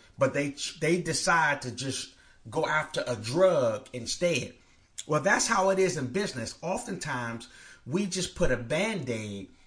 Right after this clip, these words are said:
over the sore and the problem and never really address the problem.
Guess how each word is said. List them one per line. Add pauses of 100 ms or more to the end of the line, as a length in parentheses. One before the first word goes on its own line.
(280)
over
the
sore (420)
and
the
problem (220)
and
never
really
address
the
problem.